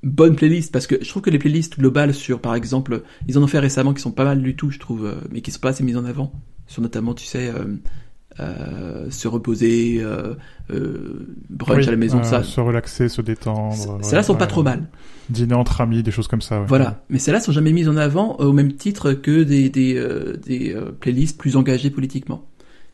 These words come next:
Speaker 1: Certains artistes sont mis en avant parce que c'est un engagement politique aussi.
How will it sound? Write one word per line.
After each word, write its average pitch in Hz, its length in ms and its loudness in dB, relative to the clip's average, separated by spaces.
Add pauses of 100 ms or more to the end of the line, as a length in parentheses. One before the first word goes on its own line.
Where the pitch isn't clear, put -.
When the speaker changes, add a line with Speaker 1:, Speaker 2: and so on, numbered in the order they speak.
(220)
Speaker 1:
Certains 135 240 -2
artistes 143 380 0
sont - 160 2
mis 151 120 8
en 139 100 6
avant 139 480 2
parce 185 220 -2
que 202 220 2
c'est 160 480 0
un 139 140 2
engagement 139 380 0
politique 135 360 -8
aussi. - 280 -6